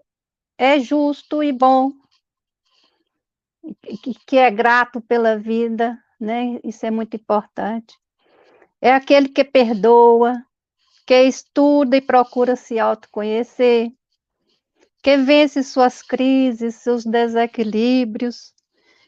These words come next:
que busca a serenidade espiritual, a justiça, né, consigo mesmo e com o outro.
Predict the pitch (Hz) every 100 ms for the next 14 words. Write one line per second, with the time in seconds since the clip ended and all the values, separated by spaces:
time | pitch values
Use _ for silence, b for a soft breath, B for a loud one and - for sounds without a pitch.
0 | _ - 285 247 302 294 285 269 269 254
1 | 254 247 208 220 220 - _ 220 220 220
2 | 208 190 185 214 220 208 226 254 240 -
3 | - 226 233 - 226 214 214 247 262 -
4 | 208 - 202 202 196 208 240 220 214 208
5 | 202 180 196 240 233 185